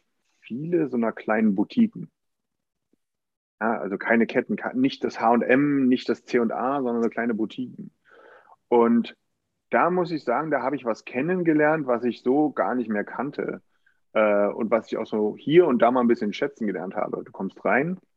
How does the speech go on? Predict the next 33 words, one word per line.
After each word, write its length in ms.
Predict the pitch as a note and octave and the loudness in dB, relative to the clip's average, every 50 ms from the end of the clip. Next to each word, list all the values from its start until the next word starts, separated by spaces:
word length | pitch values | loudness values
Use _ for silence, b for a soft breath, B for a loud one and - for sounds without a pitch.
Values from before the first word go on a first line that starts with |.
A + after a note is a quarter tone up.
| _ _ _ _ _ _ _ _ _ _ _ _ _ _ _ _ _ _ _ _ _ _ _ _ _ _ _ _ _ _ _ _ _ - | _ _ _ _ _ _ _ _ _ _ _ _ _ _ _ _ _ _ _ _ _ _ _ _ _ _ _ _ _ _ _ _ _ -4
und 140 | A2+ G#2+ G2+ | 0 2 4
jemand 280 | A2 A#2 B2 B2 - | 6 6 6 4 0
ist 200 | - - - - | -2 -6 -2 2
da, 300 | G2+ G2+ A2+ C3 C#3+ C3 | 4 4 6 4 4 2
der 180 | C#3+ A#2+ A2+ G#2 | 2 2 2 2
sofort, 520 | A2+ G#2 - - A2+ B2 C#3 - - - - - _ _ _ _ _ _ _ - | 2 0 0 2 2 2 2 2 0 -6 -20 -20 _ _ _ _ _ _ _ -8
der 160 | - G#2+ G#2+ | -4 -4 -2
so, 220 | G#2 G#2+ G#2+ G#2+ - | 0 0 0 -2 -2
also 160 | - G2+ G2 | -4 -6 -2
der 140 | F#2 G#2+ G2+ | 0 0 2
dir 160 | G#2 G#2 G2+ | 2 2 0
hilft, 600 | F2+ - - C#3+ C#3 G#2 - - - - - - _ _ _ _ _ | 0 0 2 2 2 2 0 -6 -16 -20 -20 -20 _ _ _ _ _
also 180 | - G2+ F#2+ F#2 | -8 -8 -6 -4
der 140 | G2 G#2 G2+ | -4 -2 -2
dir 160 | G2+ G2 G#2 | -2 -2 -2
wirklich 340 | B2+ - - A2+ - - - | -2 -2 -4 -4 -6 -8 -6
hilft, 420 | - C#3 C3+ A2+ - - - - - | -2 0 0 0 0 -4 -12 -10 -6
also 240 | - G#2+ G2+ G2+ - | -4 -2 -2 -2 0
auch 180 | - A2+ A2 - | 0 0 0 0
so 100 | - A2 | 0 -2
einem, 320 | G#2 G#2 G2+ G2+ F#2 - b b b b b b _ _ _ _ | 0 0 0 -2 -4 -6 b b b b b b _ _ _ _
so 60 | - | -6
einer 140 | G#2+ G#2 G2 | -4 -4 -2
verlorenen 760 | - - G#2 G#2 A#2 C3+ C#3+ B2+ B2+ B2 A#2+ A#2 A#2 A#2 A2 | -2 0 2 4 4 4 4 4 2 2 4 4 4 4 2
männlichen 480 | A2+ A#2+ C3 B2+ B2+ A2 - A2+ G#2+ | 2 2 2 2 0 0 0 -2 -2
Seele, 300 | G2 A2 A#2+ B2+ B2+ A#2 | 0 2 2 2 2 0
was 180 | A2 A2 - - | -2 -2 -4 -4
Fashion 320 | - B2 B2+ - - A#2+ A#2 | -4 -6 -6 -4 -6 -8 -8
angeht, 280 | A2+ A2+ G#2 A2 G2 | -6 -4 -4 -4 -2
wie 100 | G#2 G#2+ | -2 0
mich, 360 | G#2 A#2 C#3 C3+ - - - b b b b b b b b - | 2 2 2 0 -2 -10 -14 b b b b b b b b -4
ja, 760 | G#2 A2 A#2+ A#2 A2 - - - A2 A2 G#2+ G#2+ G#2+ G#2+ | -2 0 0 0 -2 -4 -6 -2 0 2 2 4 4 2
äh, 40 | G#2+ | 0